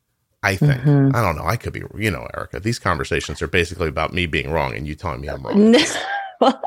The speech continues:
Speaker 2: I, I'm still just impressed that one of your children asked, you know, "What's, what's the key to life?"
Speaker 1: <laughs>
Speaker 2: Um, <laughs>
Speaker 1: Well, well, I think he thought it was money, by the way. <laughs>
Speaker 2: Oh.
Speaker 1: So, <laughs> but he's just,
Speaker 2: <gasps>
Speaker 1: just fresh from college, a couple days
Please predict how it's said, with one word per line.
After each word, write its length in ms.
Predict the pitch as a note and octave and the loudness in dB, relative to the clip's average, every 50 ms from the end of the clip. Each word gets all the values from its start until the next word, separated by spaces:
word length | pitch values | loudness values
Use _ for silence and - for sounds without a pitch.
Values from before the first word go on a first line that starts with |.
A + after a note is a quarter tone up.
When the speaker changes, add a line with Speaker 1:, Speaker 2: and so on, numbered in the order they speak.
| - _ - | -10 _ 0
Speaker 2:
I, 500 | E4+ F#4+ F#4+ D#4 - - G3 G#3+ G#3+ - | 0 2 2 2 4 4 4 4 4 4
I'm 280 | - G3+ A3+ C4 D#4 D#4 | 4 4 4 4 2 0
still 200 | - B3+ A#3+ A3+ | 2 4 4 4
just 200 | G#3+ G#3 G#3+ G#3 | 4 2 0 0
impressed 420 | G3+ F#3+ G3 F3+ F#3+ F#3+ - - | 0 2 2 0 0 0 -2 -2
that 240 | F#3 E3 D3+ - - | -2 -2 -2 -2 -6
one 220 | - F3 F#3 F#3 | -4 -2 0 0
of 80 | F3+ E3+ | 0 -2
your 100 | F3 F3 | -4 -6
children 300 | E3+ - E3+ F3 F3 E3 | -4 -4 -4 -4 -2 -2
asked, 320 | D#3 D#3+ E3 - - - | -2 -4 -4 -6 -8 -10
you 100 | - E3 | -8 -6
know, 80 | E3 D#3+ | -4 -2
"What's, 280 | D3+ C#3+ D3+ - - - | -2 -2 0 0 0 2
what's 240 | - E3+ - - - | 2 0 0 0 -4
the 60 | F3 | -4
key 220 | - - F#3+ F#3 | -2 0 0 0
to 100 | E3 D#3 | 0 0
life?" 520 | C3 - E3 G#3+ C4 A3 - - - - - B2+ - - - C#3 C3+ - - - - - | 2 4 4 4 4 2 0 -4 -8 -12 -12 -12 -12 -12 -10 -12 -10 -10 -10 -12 -12 -10
Speaker 1:
<laughs> 80 | - - | -4 0
Speaker 2:
Um, 220 | F3 F3+ F#3 F#3+ G3+ | 2 2 2 2 0
<laughs> 520 | G3 - - D4 C#4 - - D#4 E4+ - - | 0 0 0 0 0 0 0 0 0 0 -2
Speaker 1:
Well, 280 | - - C4+ - - - - A3+ - | -6 -4 -4 -4 -4 -6 -4 0 2
well, 100 | E3 D3+ | 4 4
I 140 | B2+ B2+ | 4 2
think 200 | B2+ - D#3+ C#3+ | 2 -2 -6 -6
he 120 | - D3+ C#3 | -4 -4 -2
thought 180 | - C3 A#2 | 0 0 0
it 80 | G#2+ - | 0 -2
was 140 | G2 G2 G2+ | -4 -6 -6
money, 260 | A2 G#2 G2 F2+ D#2+ | -4 -4 -4 -4 -6
by 180 | D#2 D#2+ D#2+ E2 | -8 -8 -10 -10
the 100 | D#2 D2 | -10 -10
way. 220 | D2 C#2+ C#2+ - - - - - | -6 -4 -4 -4 -4 -4 -14 -16
<laughs> 200 | - - - - | -14 -8 -2 4
Speaker 2:
Oh. 220 | A3+ A#3 A3 A3 | 6 6 8 6
Speaker 1:
So, 1200 | A3+ D#3 A#2+ A2+ A4+ - - - - - - - - D4 C#4+ - - - - C4+ - - - - A#3+ | 6 4 4 4 2 2 2 -4 -6 -6 -6 -4 -2 -2 -2 -2 -4 -8 -8 -8 -8 -8 -8 -8 -8
<laughs> 20 | A3+ - _ - A3 - - _ _ _ _ _ _ - - - - _ | -8 -8 _ -12 -12 -12 -14 _ _ _ _ _ _ -20 -20 -20 -8 _
but 100 | - C#3 | -2 0
he's 60 | C3+ | 2
just, 520 | - F4 F4+ F4+ E4+ D#4+ D4+ D4 D4+ D4 C#4+ | 4 6 6 6 6 4 2 0 -2 -2 -2
Speaker 2:
<gasps> 0 | |
Speaker 1:
just 220 | C#3+ - - - | -2 -4 -4 -4
fresh 260 | - - C3 B2+ - | -4 -2 -2 -2 -2
from 160 | - - B2+ A#2+ | -4 -10 -10 -6
college, 360 | - D#3+ F3 D#3+ G2 - - | -2 0 0 0 0 -2 -6
a 60 | - | -8
couple 280 | - - A2 G#2+ A#2 G#2+ | -6 -4 -4 -2 -2 0
days 320 | G#2+ G#2+ G#2+ A#2 - - | 0 0 0 0 -4 -10